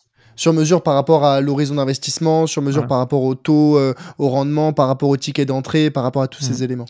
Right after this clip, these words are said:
Speaker 2: C'est, je veux acheter un
Speaker 1: Ok.
Speaker 2: yacht, euh, je veux acheter un yacht, voilà mon patrimoine, et cetera. Comment, comment on fait ? Que, comment on
Speaker 1: Mhm.
Speaker 2: finance, en prenant quels actifs, et cetera. C'est vraiment, euh,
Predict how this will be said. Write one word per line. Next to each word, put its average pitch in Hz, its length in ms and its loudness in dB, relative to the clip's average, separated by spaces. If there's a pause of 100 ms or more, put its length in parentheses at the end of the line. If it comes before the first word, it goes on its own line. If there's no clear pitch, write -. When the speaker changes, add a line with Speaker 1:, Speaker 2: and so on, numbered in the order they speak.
Speaker 2:
C'est, 143 240 2
je 143 120 2
veux 160 120 4
acheter 151 240 -2
un 127 120 0
Speaker 1:
Ok. 127 60 0
Speaker 2:
yacht, 165 400 0 (480)
euh, 131 180 -4
je 131 120 -2
veux 151 120 0
acheter 143 240 -4
un 123 120 -4
yacht, 170 460 -4
voilà 147 380 -2
mon 139 160 -6
patrimoine, 143 420 -8
et - 20 -14
cetera. 160 220 -10
Comment, 151 300 -8
comment 156 240 -6
on 147 40 -8
fait ? 135 280 -8 (1080)
Que, 156 120 -10
comment 135 260 -6
on 135 60 -6
Speaker 1:
Mhm. 127 40 -8
Speaker 2:
finance, 156 560 -4
en 131 100 -8
prenant 131 280 -6
quels 131 260 -6
actifs, 151 380 -10
et 135 80 -8
cetera. 143 260 -6
C'est 156 160 -6
vraiment, 131 400 -6
euh, 117 160 -6